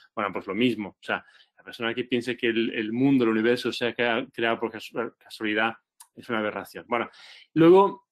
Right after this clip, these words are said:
hay, hay otra cosa que has mencionado, que es, eh, obviamente, la palabra, la palabra del buen samaritano. A mí me parece una palabra muy, que, que me, que me llama mucho. Yo llevo un grupo de, de Maús aquí, soy líder desde, desde el princi-, desde antes de la pandemia. O sea, yo creo que he sido el líder más largo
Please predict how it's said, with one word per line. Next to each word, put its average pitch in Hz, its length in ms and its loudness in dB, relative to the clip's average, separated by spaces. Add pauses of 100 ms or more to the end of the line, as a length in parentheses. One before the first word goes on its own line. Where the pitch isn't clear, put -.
hay, 143 320 0
hay 131 140 0
otra 147 180 -2
cosa 156 220 -6
que 151 100 -2
has 135 100 -6
mencionado, 135 760 -2 (880)
que 127 380 2
es, - 300 -6
eh, 117 400 0 (220)
obviamente, 120 800 -2
la 104 240 -8
palabra, 104 460 -4
la 107 160 -4
palabra 104 400 -4
del 104 80 -4
buen 104 180 -8
samaritano. 104 720 -8 (460)
A 113 80 -2
mí 120 100 0
me 123 120 2
parece 123 500 0
una 113 220 -4
palabra 104 360 -2
muy, 117 600 0 (280)
que, 135 180 2
que 135 140 -2
me, 147 260 0
que 135 120 -2
me 127 120 4
llama 139 240 2
mucho. 147 300 2
Yo 135 180 4
llevo 131 320 4
un 127 160 2
grupo 127 320 0
de, 117 240 2
de 113 160 0
Maús 117 420 -2
aquí, 120 360 -4
soy 117 200 -4
líder 113 360 2
desde, 113 320 0
desde 123 240 0
el 127 80 -4
princi-, 131 320 -2
desde 135 220 2
antes 151 180 -2
de 170 60 2
la 147 120 0
pandemia. 131 440 0
O - 20 -8
sea, 113 120 -2
yo 113 80 -2
creo 131 140 -2
que 131 60 -6
he 127 40 -8
sido 135 180 0
el 123 120 -2
líder 131 240 0
más 123 240 -4
largo 123 520 -4